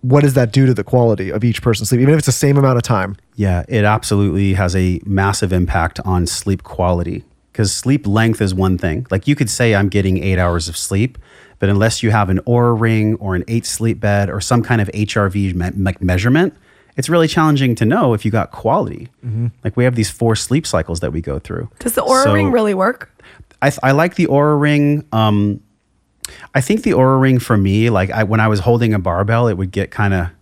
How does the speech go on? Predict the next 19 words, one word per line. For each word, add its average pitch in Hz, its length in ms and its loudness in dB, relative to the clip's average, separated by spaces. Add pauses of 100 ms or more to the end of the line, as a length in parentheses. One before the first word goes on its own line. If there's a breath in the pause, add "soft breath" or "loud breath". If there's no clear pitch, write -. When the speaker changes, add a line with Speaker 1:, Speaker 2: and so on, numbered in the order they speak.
(220)
Speaker 2:
uncomfortable 127 760 -2 (360 loud breath)
and 101 100 2
I 98 60 4
would 95 140 0
take 101 240 -2
it 95 60 2
off. 92 380 0
Speaker 3:
That's 262 180 2
Speaker 2:
And - 80 0
Speaker 3:
what - 80 0
guys 226 240 2
who 220 60 -4
don't 214 140 2
wanna 214 140 0
wear 214 140 0
their 196 140 0
wedding 190 260 0
rings 190 240 -6
say. - 280 -10